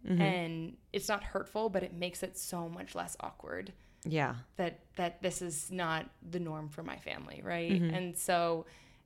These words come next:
Speaker 2: and then after that, I was moving back. I had been out for probably a year and a half,
Speaker 1: And
Speaker 2: maybe
Speaker 1: at this
Speaker 2: two
Speaker 1: point, were
Speaker 2: years.
Speaker 1: you, like,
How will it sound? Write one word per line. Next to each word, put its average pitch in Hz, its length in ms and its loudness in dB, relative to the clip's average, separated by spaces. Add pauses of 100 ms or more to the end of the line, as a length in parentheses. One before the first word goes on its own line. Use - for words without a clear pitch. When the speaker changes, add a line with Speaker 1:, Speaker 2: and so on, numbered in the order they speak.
Speaker 2:
and 202 160 2
then 196 140 4
after 196 260 2
that, 175 540 2 (220)
I 180 80 2
was 180 140 0
moving 180 380 -2
back. 175 340 -4
I - 40 -4
had 170 200 -2
been 170 140 -2
out 170 260 -2
for 170 280 -4 (220)
probably 226 1120 -4 (600)
a 196 40 -6
year 190 140 2
and 190 80 -2
a 185 40 -4
half, 175 520 -6 (200)
Speaker 1:
And 175 100 8
Speaker 2:
maybe 196 140 8
Speaker 1:
at 196 40 6
this 160 100 6
Speaker 2:
two 185 80 4
Speaker 1:
point, 170 260 6
were 160 80 8
Speaker 2:
years. 151 120 8
Speaker 1:
you, 151 80 8
like, 135 340 0